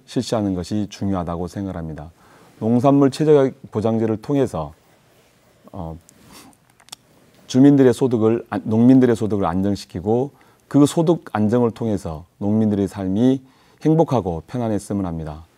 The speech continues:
또한 두 번째로서 이것들을 설치하기 위해서는 최저가격 심의위원회라는 것을 만들어야 됩니다. 그것을 만들어서, 어, 우선적으로 최저가격을 고시하고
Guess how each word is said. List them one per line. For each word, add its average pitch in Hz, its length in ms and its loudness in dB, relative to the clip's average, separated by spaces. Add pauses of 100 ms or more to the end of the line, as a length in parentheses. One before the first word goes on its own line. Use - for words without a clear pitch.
(240)
또한 131 180 4
두 127 140 -2
번째로서 113 680 4 (500)
이것들을 147 520 6
설치하기 160 480 0
위해서는 110 600 0
최저가격 127 580 0 (180)
심의위원회라는 110 920 0
것을 110 460 -4 (260)
만들어야 90 340 -6
됩니다. 80 400 -12 (420)
그것을 135 360 0
만들어서, 104 720 -2 (580)
어, 82 280 -12 (640)
우선적으로 127 800 2
최저가격을 123 600 2
고시하고 85 680 -6